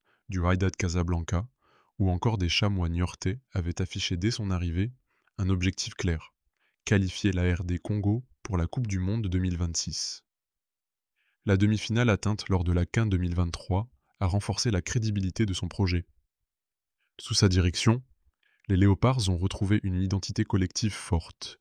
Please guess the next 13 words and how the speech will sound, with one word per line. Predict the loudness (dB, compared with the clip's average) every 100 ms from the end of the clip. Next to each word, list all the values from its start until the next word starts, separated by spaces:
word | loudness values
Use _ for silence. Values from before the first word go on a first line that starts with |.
| _ _ _ -4
une | -2
solidité | 2 2 2 0 0
défensive | 2 0 0 0 2 2 -2 -10 _ _ 0
et |
une | 0 2
capacité | 2 2 0 0 0
à |
répondre | 2 0 -2 -4
présent | -2 0 2 2
dans | 0 -2
les | 0
grands | 2 2
rendez-vous. | 2 2 2 0